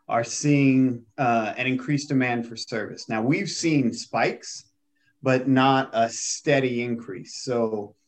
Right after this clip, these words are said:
the question is why? Why are we seeing this across the nation and throughout the state, but not here? Well, I'm concerned that,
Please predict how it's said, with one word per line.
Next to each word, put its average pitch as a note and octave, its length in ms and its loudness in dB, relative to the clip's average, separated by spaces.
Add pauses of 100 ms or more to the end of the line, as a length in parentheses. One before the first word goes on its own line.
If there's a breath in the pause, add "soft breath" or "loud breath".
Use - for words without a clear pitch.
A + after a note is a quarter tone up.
(180)
the A#2 100 -8
question C3 400 -2
is B2 160 -4
why? C3 300 0 (760)
Why C3+ 280 6
are E3 100 2
we D3 120 2
seeing C#3+ 440 4
this B2+ 640 -2
across A#2+ 480 0
the B2+ 100 -4
nation C3+ 480 0
and A#2 160 0
throughout A#2 340 2
the G#2 60 -18
state, C3+ 460 -4
but A2 120 -6
not A#2 220 -2
here? - 340 -6 (120)
Well, A2 400 -6 (220)
I'm B2 200 -4
concerned A#2 760 -4 (500)
that, A#2+ 540 4